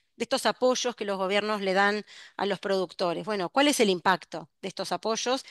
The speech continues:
en términos de productividad, de desarrollo de los distintos sectores? Eh, ¿qué apoyos funcionan mejor que otros? Poder comparar con otros países,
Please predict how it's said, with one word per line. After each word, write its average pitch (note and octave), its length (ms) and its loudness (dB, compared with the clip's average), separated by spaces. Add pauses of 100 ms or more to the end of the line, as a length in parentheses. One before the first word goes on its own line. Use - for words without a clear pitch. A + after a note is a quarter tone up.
(160)
en F#3+ 160 0
términos G3 440 0
de G3 100 0
productividad, F#3 840 4
de F#3 100 0
desarrollo F#3 560 -2
de F3 100 0
los F3 120 -2
distintos F3 480 -8
sectores? A#3 760 2 (380)
Eh, F3+ 340 0
¿qué B3 100 4
apoyos B3 420 0
funcionan F3+ 360 -4
mejor G3+ 460 0
que F#3+ 160 -4
otros? A#3 400 0
Poder F#3+ 260 -6
comparar F#3 360 -2
con F3 100 -6
otros E3+ 220 -10
países, G3 680 0